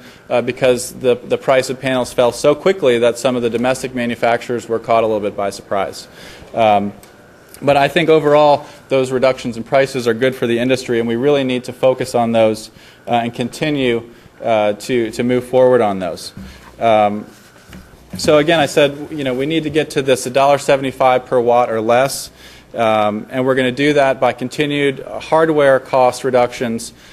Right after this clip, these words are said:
as well as significant soft cost reductions. Now, what are the soft costs in a solar project? Well, that's the, you know, the development, uh, cycle that it takes to get a project from conception to installation.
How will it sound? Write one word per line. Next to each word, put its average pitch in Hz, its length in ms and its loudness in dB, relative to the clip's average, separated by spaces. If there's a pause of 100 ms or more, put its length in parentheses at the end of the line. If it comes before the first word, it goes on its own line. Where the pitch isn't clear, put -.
(160)
as 127 180 0
well 156 300 4
as 131 160 2
significant 143 640 -2
soft - 480 -2
cost 107 320 -2
reductions. 92 560 -8
Now, 135 100 0
what 165 140 2
are 170 60 2
the 147 100 -2
soft 139 400 0
costs 143 340 0
in 135 60 -6
a 110 60 -8
solar 135 300 0
project? 147 560 0 (520)
Well, 147 100 4
that's 160 300 2
the, 135 280 2 (300)
you 131 80 -4
know, 127 80 0
the 120 140 -2
development, 131 960 0
uh, 113 580 2
cycle 127 640 0 (140)
that 123 160 2
it 120 100 -2
takes 143 340 -2
to 139 140 -4
get 127 120 2
a 123 60 2
project 131 480 0
from 120 360 -2
conception 131 760 -2 (300)
to 127 320 2
installation. 117 840 -2